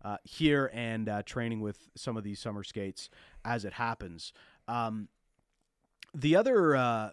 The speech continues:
thing I wanted to get to, some of these texts that have been coming in. Matt, "In no way do the Canucks make the playoffs unless Demko returns to form." Uh, this one from Leaf Hater Steve.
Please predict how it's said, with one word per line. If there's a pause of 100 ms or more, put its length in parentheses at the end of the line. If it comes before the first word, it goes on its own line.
(200)
thing
I
wanted
to
get
to,
some
of
these
texts
that
have
been
coming
in.
Matt, (280)
"In
no
way
do
the
Canucks (280)
make
the
playoffs
unless (220)
Demko (400)
returns
to
form." (300)
Uh,
this
one
from
Leaf
Hater
Steve.